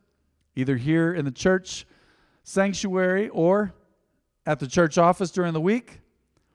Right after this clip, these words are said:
You can give at kingsgatehobbs dot com, or you can text to give, and there should be instructions on your screen or on the screen here as well. Anybody else need an envelope for tithe or offering?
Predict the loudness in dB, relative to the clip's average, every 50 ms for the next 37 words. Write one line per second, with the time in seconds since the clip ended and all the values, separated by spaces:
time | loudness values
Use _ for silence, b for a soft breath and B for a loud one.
0 | _ _ _ _ _ _ -8 -6 -4 -4 -2 2 4 4 4 4 2 0 0 0
1 | 0 0 0 -2 0 2 2 2 2 0 0 0 0 0 -2 -2 0 0 0 0
2 | -2 -4 -4 -2 -2 -2 -2 -2 -2 0 0 2 2 0 -2 -2 -4 -4 -4 -2
3 | -2 -2 -2 -2 -6 -12 -16 -16 -16 -16 -16 _ _ -16 -14 -8 -6 -6 -4 -4
4 | -4 -6 -6 -6 -6 -6 -8 -10 -12 -8 -6 -6 -6 -6 -8 -12 -8 -6 -6 -6
5 | -6 -6 -10 -8 -6 -6 -6 -6 -6 -8 -10 -12 -10 -8 -6 -6 -6 -6 -8 b
6 | b b b b b b b b b -8 -4 -2 -2 -2 -4 -6 -8 -10 -10 -8
7 | -8 -8 -10 -10 -10 -12 -12 -14 -16 -20 -20 -20 -20 -20 -20 _ _ _ _ _
8 | _ _ _ _ _ _ _ _ _ -12 -12 -10 -8 -8 -6 -6 -8 -8 -10 -12
9 | -12 -12 -10 -10 -10 -10 -10 -12 -14 -14 -16 _ -20 -18 -16 -16 -14 -14 -14 -14
10 | -16 -16 -18 -20 _ -20 -20 -20